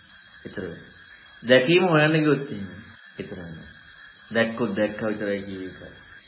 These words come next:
ඇසුනොත් ඇසුන විතරයි කියුවේ එකයි. දැන් අපිට තියෙනවා පසු නිගමනයක් එක්ක මම මැදිහත් වෙලා සිදුවෙච්ච ඇසීම පිළිබඳව, සිදුවෙච්ච පෙනීම පිළිබඳව හොයන්නේ නැතුව ඇහැට රූපයක් දැක්කා කියලා.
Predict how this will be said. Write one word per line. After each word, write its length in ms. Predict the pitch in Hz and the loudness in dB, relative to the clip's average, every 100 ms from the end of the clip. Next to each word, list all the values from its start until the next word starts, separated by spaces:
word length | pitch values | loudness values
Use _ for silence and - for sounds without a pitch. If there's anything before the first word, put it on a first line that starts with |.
| _ _ _ 113 | _ _ _ -2
ඇසුනොත් 380 | 110 113 127 123 | -2 0 -2 -2
ඇසුන 300 | 110 113 139 | -4 -2 -4
විතරයි 360 | 123 110 107 98 | -4 -2 -4 -4
කියුවේ 300 | 98 90 87 | -8 -10 -12
එකයි. 220 | - - - - - - _ - - | -16 -20 -20 -20 -20 -20 _ -20 -2
දැන් 200 | 147 156 | 2 4
අපිට 300 | 143 170 202 | 4 2 2
තියෙනවා 480 | 202 208 226 262 - - - - _ _ - - _ - - _ | 2 2 2 -2 -4 -6 -14 -20 _ _ -20 -20 _ -20 -20 _
පසු 260 | - 160 247 | 4 4 4
නිගමනයක් 720 | 254 233 185 156 131 123 117 | 4 4 4 4 2 0 -2
එක්ක 260 | 110 - 135 214 - - - _ _ _ _ 120 | -6 -4 -6 -6 -10 -18 -20 _ _ _ _ -2
මම 140 | 135 | 2
මැදිහත් 460 | 143 131 147 165 156 | 4 4 4 0 -2
වෙලා 340 | 113 95 107 - - - - _ _ - - - | -4 -4 -4 -8 -16 -20 -20 _ _ -20 -20 -6
සිදුවෙච්ච 460 | 139 147 180 180 180 | -2 2 2 2 4
ඇසීම 400 | 151 147 175 175 | 4 4 -4 -4
පිළිබඳව, 500 | 170 170 165 170 180 170 | -4 -2 0 0 0 -2
සිදුවෙච්ච 420 | 147 156 165 160 | 0 2 0 0
පෙනීම 360 | 151 143 156 165 | 0 0 0 -2
පිළිබඳව 400 | 151 139 131 123 | -2 -2 -2 0
හොයන්නේ 260 | 127 135 123 | 0 -2 -4
නැතුව 280 | 104 - 104 143 - - - _ - - - | -8 -8 -8 -8 -12 -20 -20 _ -20 -20 -20
ඇහැට 280 | - 120 123 | -14 -12 -10
රූපයක් 360 | 113 107 98 | -8 -6 -6
දැක්කා 320 | - - - 82 | -6 -12 -16 -18
කියලා. 300 | 76 - | -20 -20